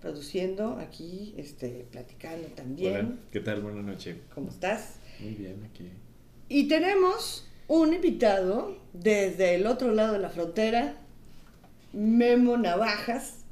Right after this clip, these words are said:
Speaker 1: Guillermo Estrada. Bueno, hay que primero Guillermo Estrada para ser más formales y luego ya para que sus amigos sepan exactamente de quién estamos hablando. Memo Navajas, bienvenido, ¿cómo estás?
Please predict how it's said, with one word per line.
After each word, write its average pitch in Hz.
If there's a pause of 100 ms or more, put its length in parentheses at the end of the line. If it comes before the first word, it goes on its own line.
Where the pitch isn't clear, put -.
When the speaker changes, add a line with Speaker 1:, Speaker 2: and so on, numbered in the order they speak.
(120)
Speaker 1:
Guillermo 214
Estrada. 190 (360)
Bueno, 190
hay 170
que 190
primero 180
Guillermo 175
Estrada 180
para 139
ser 170
más 170
formales 190 (340)
y 160
luego 190
ya 185
para 175
que 165
sus 160
amigos 180
sepan 185 (240)
exactamente 247
de 214
quién 220
estamos 208
hablando. 214 (320)
Memo 220
Navajas, 208
bienvenido, 208
¿cómo 247
estás? 262